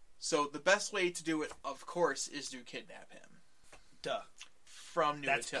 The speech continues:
Speaker 2: plan A.
Speaker 1: From New Attila,
Speaker 2: Yeah.
Speaker 1: which is the Inhumans'
Speaker 2: No, of course.
Speaker 1: place. I learned this
Speaker 2: What would you do?
Speaker 1: in Civil War
Speaker 2: Talk to the
Speaker 1: two.
Speaker 2: guy?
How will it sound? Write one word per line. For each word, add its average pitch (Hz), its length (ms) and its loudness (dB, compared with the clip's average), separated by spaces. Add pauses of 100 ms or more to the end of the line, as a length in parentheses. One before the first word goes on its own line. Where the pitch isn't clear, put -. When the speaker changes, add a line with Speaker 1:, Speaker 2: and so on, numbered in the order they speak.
Speaker 2:
plan 139 220 0
A. 113 280 -8 (380)
Speaker 1:
From 151 200 0
New 139 140 -6
Attila, - 420 -6
Speaker 2:
Yeah. - 80 -8
Speaker 1:
which 143 160 -6
is 139 120 -6
the 131 100 -8
Inhumans' 120 580 -12
Speaker 2:
No, 254 100 0
of 175 160 -2
course. 208 160 -2
Speaker 1:
place. - 340 -8 (1200)
I 190 140 8
learned 175 260 2
this 160 120 8
Speaker 2:
What 311 120 12
would 320 140 10
you 330 100 8
do? 214 120 12
Speaker 1:
in 240 100 6
Civil 170 300 10
War 214 80 10
Speaker 2:
Talk - 100 4
to 269 80 6
the 269 80 6
Speaker 1:
two. 254 60 4
Speaker 2:
guy? 294 280 10